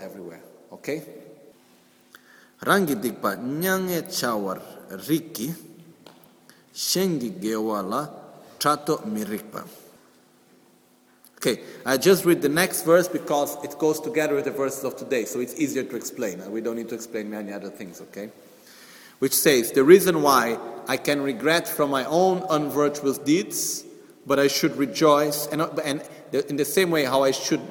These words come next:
regret from my own wrong deeds, but I should not, also not be envious of the good actions of others.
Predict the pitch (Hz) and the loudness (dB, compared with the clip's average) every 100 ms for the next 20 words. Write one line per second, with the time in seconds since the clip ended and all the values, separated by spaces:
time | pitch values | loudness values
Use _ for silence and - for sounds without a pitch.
0 | - - - - - - 113 113 113 165 | -14 -18 -20 -20 -20 -12 -6 -4 2 4
1 | 214 - 190 175 160 175 196 202 - - | 4 0 0 2 2 2 2 0 -6 -14
2 | - - - - - - 147 135 156 156 | -16 -18 -20 -20 -20 -18 -6 0 2 2
3 | 127 147 185 - - - - - - - | 0 0 0 -4 -6 -8 -16 -20 -20 -20
4 | - - _ 143 165 135 - - 139 131 | -20 -20 _ 6 6 6 -2 -4 -2 -2
5 | - 131 151 151 170 190 - 160 156 170 | -2 2 2 2 4 2 2 2 4 4
6 | - - 147 151 143 165 170 127 131 156 | 2 2 2 2 2 0 0 -2 -2 -2
7 | - - - 127 123 123 107 139 139 117 | -4 -6 -6 -6 -6 -6 -2 -2 -2 -6
8 | - - 113 113 120 104 - - - - | -8 -10 -6 -2 0 0 -4 -10 -12 -12